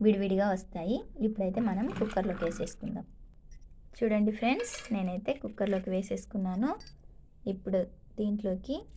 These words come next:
సరిపడా వాటర్ని అయితే వేసుకుంటున్నాను. ఒక గ్లాస్ వాటర్ అయితే వేసుకున్నాను. మునిగే వరకు వేసుకుంటే సరిపోతుంది. మీ టేస్ట్కి తగ్గట్టు కొద్దిగా సాల్ట్ అయితే వేసాను.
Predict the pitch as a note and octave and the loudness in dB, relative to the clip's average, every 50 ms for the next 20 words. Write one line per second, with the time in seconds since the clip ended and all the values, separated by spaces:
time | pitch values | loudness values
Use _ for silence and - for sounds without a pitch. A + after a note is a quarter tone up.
0 | - - G#3+ G3 G3 F#3 - F#3+ F#3 F3+ F3+ F#3 F3+ F3 F3+ F#3 G3 G3+ F#3 F3+ | -4 -2 0 0 0 0 -2 0 0 0 2 0 0 0 0 -2 -2 -2 -2 -2
1 | F3 F#3 F#3 G3 F#3+ F3+ F3 F3+ - - - F3+ F#3 F#3 F3 F3 E3+ E3+ F#3+ A#3+ | -4 -2 -2 -2 0 0 0 0 -4 -6 -6 -6 -6 -6 -6 -6 -4 -2 -2 -2
2 | D4+ F#4 - - - - - - - - - - - - - - - - - - | -2 -2 -4 -8 -10 -10 -12 -16 -18 -20 -20 -20 -20 -20 -18 -18 -16 -16 -14 -14
3 | - - - - - - - G3+ G3+ G3+ G3+ G3 G3 F#3 F#3 F#3 F#3 - F#3+ F#3 | -14 -16 -16 -18 -14 -6 -6 -4 0 0 0 2 4 4 4 4 2 0 0 0
4 | F#3 F3+ F#3 F3+ F3+ F3+ F3+ F#3+ F#3 F3+ F3+ F#3 - - - F3+ E3+ F3 F3+ A3 | 0 0 0 -2 -2 -2 -2 0 0 0 -2 -2 -6 -8 -8 -8 -6 0 0 2
5 | C#4+ F#4+ - - - - - - - - - - - A3 F#3 F#3 F#3+ F#3+ F#3+ F#3+ | 2 0 -2 -8 -16 -18 -18 -18 -16 -16 -18 -12 -4 -2 0 2 4 4 4 4
6 | G3+ G#3 G#3 G#3 G3 F#3 F#3 F#3 - F3+ F3+ F#3 - - F3+ F3+ G#3 A3+ A3+ G#3+ | 4 4 4 4 4 2 2 0 0 0 -2 -2 -4 -6 -6 -4 -4 -2 -2 0
7 | F3+ F3 F3 - E3+ E3 - - E3+ F3 G3+ C4 C#4 - - - - - - - | -2 -2 -4 -6 -8 -8 -8 -10 -6 -2 -2 -2 -2 -2 -10 -18 -20 -20 -20 -20
8 | - - - - - - - - - - G#3 G#3 G3+ F#3+ - G3+ G3+ G3 - G#3+ | -20 -20 -20 -20 -20 -20 -20 -20 -8 -2 -2 -2 0 0 0 -2 -2 -2 -4 -6
9 | G#3 - F#3+ F3+ F#3+ F#3+ F3+ F#3 - - C#4 E4+ F4 D4+ A#3 - G3+ F#3+ F#3 F#3 | -4 -2 -4 -2 0 -2 -2 -2 -2 -2 -2 -2 -2 -4 -2 -2 -2 0 0 2
10 | F3+ F3+ F3+ - F3+ F3 F3 F3+ F#3 F3+ F3+ F#3 G3+ F#3+ F#3 F3 F3 F3+ - - | 2 0 0 0 -2 -2 -2 -2 -2 -2 -2 -2 -2 -2 -2 -2 -4 -4 -8 -8
11 | F3 F3 F#3 A#3+ | -6 -2 -2 -2